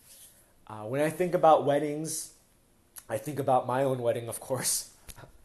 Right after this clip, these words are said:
Um, and when I think about my own wedding, maybe I'll talk about this next week. I think it'll be a little bit more applicable.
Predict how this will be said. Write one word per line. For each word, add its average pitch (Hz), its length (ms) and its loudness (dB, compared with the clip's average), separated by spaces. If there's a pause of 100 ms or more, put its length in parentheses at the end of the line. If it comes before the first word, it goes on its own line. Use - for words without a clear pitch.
(400)
Um, 95 420 -16 (1040)
and 120 80 -10
when 143 80 -2
I - 20 -2
think 247 160 -2
about 202 200 8
my 160 120 4
own 156 220 2
wedding, 123 400 -4 (180)
maybe 151 260 -2
I'll 147 160 4
talk - 260 -4
about 135 200 -4
this 127 220 -8
next 117 320 -6
week. 107 120 -8
I 110 60 -10
think - 100 -12
it'll 117 140 -10
be 113 140 -6
a 110 40 -4
little 117 140 -4
bit 117 160 -6
more 113 140 -6
applicable. 107 600 -10